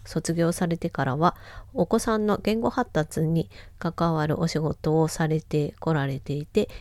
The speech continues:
今はフリーランスの言語聴覚士として活動を始められています。Instagramでのフォロワー数が一万人を超えてらして、で、かつ、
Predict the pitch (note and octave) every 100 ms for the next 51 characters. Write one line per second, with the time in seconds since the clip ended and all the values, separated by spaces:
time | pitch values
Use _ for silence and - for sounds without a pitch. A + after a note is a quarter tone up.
0 | - B3+ G#3+ - - F#3 G3 F#3 C#3 -
1 | - - G3 G3+ D3 B2+ - A2+ D3 -
2 | - - F3+ C4 A#3+ - - C#3 C3+ C#3+
3 | D3+ D3+ D#3+ D3+ D3+ D#3 D3+ D3+ D3+ -
4 | - - - - - F#3 - E3+ D#3+ D3
5 | C3 C3+ D#3+ - - - D#3+ E3 - -
6 | - D#3+ D#3+ D3+ D3 - - C#3+ - D#3+
7 | F3+ E3+ E3+ D#3+ D3+ D3 D3 - D#3 D3+
8 | - D3 C#3+ D3+ - - - - - -
9 | - G3 F#3+ F3+ F3 - D3+